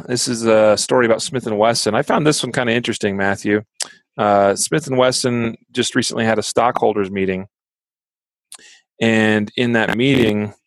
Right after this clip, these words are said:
uh, they basically were reporting on, uh, how this promotional buyer's market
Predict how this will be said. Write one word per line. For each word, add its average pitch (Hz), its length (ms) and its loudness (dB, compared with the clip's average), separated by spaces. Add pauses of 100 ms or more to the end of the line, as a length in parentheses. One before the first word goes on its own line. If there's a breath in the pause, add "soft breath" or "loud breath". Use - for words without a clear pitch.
(500)
uh, 101 360 2 (360)
they 120 140 2
basically 127 400 2
were 104 180 -2
reporting 117 540 2
on, 107 540 2 (440)
uh, 95 300 -4
how 110 260 2
this 107 300 2
promotional 113 840 2
buyer's 107 480 2
market 101 480 0